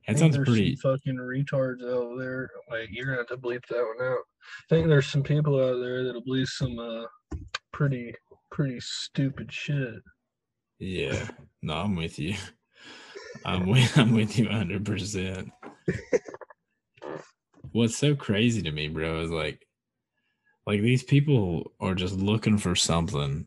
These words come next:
Speaker 2: and they'll just buy into anything. That's why, like, the social experiment that we have going on with the cult is just so interesting because I told you the other day, all I have to have is a believable story,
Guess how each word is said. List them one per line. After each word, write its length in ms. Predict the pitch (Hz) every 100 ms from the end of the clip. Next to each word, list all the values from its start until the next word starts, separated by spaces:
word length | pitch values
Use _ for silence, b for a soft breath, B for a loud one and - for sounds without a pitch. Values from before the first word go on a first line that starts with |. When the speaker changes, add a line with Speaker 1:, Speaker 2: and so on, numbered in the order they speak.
| -
Speaker 2:
and 160 | 85
they'll 140 | 90 92
just 200 | 92 90
buy 200 | 85 87
into 240 | 87 90
anything. 680 | 76 90 85 - 69 85 214 - 202 - _ _ _ _ B B
That's 180 | 120 123
why, 100 | 147
like, 220 | 123 87
the 100 | 82
social 360 | - 104 104 98
experiment 500 | 80 - 92 73 67
that 80 | 82
we 140 | 90
have 160 | 87 90
going 200 | 87 82
on 120 | 82
with 100 | 80
the 60 | -
cult 460 | - 82 76 - -
is 200 | 85 90
just 160 | 85 -
so 140 | 90
interesting 640 | 80 92 82 76 - 76
because 540 | 78 - 82 82 80 - _ _ _ _ _ _ _ _ -
I 100 | 117 120
told 220 | 147 143
you 120 | 104
the 80 | 98
other 100 | 92
day, 140 | 90
all 260 | 76 101 127
I 80 | 123
have 200 | 113 110
to 80 | 98
have 240 | 95 85
is 80 | 85
a 40 |
believable 500 | 85 85 95 92 87 85
story, 540 | - 76 64 53